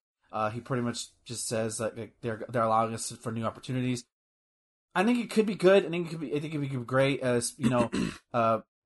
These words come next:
Sony was already not necessarily partnered, but you would all, they would also, they would usually sponsor Evo. I mean, hell, the only reason we have Street Fighter Five is because Sony paid Capcom to make it. That's the only reason why we have that game to begin with, and also why it was rushed.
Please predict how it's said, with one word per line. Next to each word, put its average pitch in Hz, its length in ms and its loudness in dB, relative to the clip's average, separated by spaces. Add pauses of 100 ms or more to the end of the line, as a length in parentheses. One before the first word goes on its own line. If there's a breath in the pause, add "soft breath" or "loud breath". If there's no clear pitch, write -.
(140)
Sony 190 520 6
was 147 280 2
already 156 280 10
not 143 160 2
necessarily 147 280 -2
partnered, 147 400 2
but 131 140 -2
you 139 100 0
would 147 80 4
all, 135 200 6
they 139 100 2
would 135 80 4
also, 135 440 2
they 135 120 2
would 131 140 -2
usually 127 260 -4
sponsor 120 640 -2 (360)
Evo. 127 420 6
I 120 100 4
mean, 120 160 0
hell, 123 220 6
the 120 100 0
only 131 160 2
reason 123 420 -2
we 117 120 -4
have 120 180 0
Street 131 200 -8
Fighter 113 200 2
Five 123 400 6 (260 soft breath)
is 131 140 0
because 120 440 -2
Sony 127 420 2
paid 123 240 -2
Capcom 123 500 0
to 135 100 -4
make 120 300 -2
it. 107 140 -6 (420)
That's 131 200 0
the 139 180 -4
only 143 240 4
reason 131 300 0
why 127 60 2
we 117 120 0
have 123 220 4
that 107 160 -2
game 120 160 -4
to 110 80 -8
begin 110 280 -2
with, 104 220 -4
and 123 160 -2
also 110 300 0
why 92 200 -2
it 147 100 -6
was 180 160 4
rushed. 302 360 10